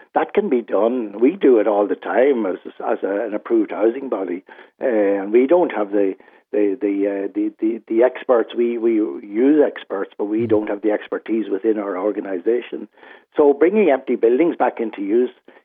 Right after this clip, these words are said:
Speaker 1: is, is not an, is not an issue. Certainly, I appreciate the, uh, the local authorities do not have the expertise, uh, to, uh, to build social housing
Speaker 2: Mm.
Speaker 1: on the scale that's needed.
Speaker 2: Um,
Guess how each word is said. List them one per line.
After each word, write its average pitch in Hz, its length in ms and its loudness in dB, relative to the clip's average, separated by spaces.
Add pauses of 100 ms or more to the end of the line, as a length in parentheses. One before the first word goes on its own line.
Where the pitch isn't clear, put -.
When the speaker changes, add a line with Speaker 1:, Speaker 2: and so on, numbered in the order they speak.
Speaker 1:
is, 117 300 2
is 110 260 0
not 107 260 2
an, 139 160 2
is 110 220 -2
not 101 220 -6
an 95 160 -6
issue. 120 380 0 (380)
Certainly, 131 520 2
I 104 100 -2
appreciate 107 720 0 (340)
the, 104 240 0
uh, 101 240 0
the 107 240 2
local 113 260 2
authorities 101 540 0
do 110 120 0
not 110 480 0
have 107 200 -4
the 98 100 -2
expertise, 98 640 -8 (420)
uh, 98 720 -4 (100)
to, 101 380 0
uh, - 80 -4
to - 80 -6
build 127 440 2 (100)
social 101 360 0
housing 95 460 -8 (100)
Speaker 2:
Mm. 104 240 -8
Speaker 1:
on 113 180 0
the 101 120 -4
scale 98 360 -2
that's 95 220 -8
needed. 98 380 -8 (840)
Speaker 2:
Um, 165 440 0